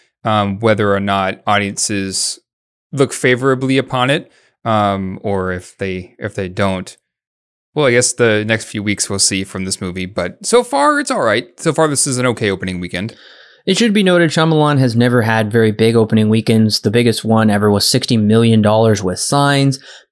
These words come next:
Speaker 2: At that point, he had done Sixth Sense and then Unbreakable.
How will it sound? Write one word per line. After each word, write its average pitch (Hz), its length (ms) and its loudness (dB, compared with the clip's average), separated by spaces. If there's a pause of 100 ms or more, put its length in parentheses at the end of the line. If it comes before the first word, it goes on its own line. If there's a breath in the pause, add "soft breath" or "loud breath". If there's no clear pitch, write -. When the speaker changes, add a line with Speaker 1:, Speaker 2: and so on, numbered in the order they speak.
Speaker 2:
At 143 120 0
that 175 240 2
point, 170 260 2
he 139 140 2
had 127 280 2
done 117 380 4
Sixth - 360 -2
Sense 127 220 2
and 117 140 2
then 120 100 4
Unbreakable. 117 800 2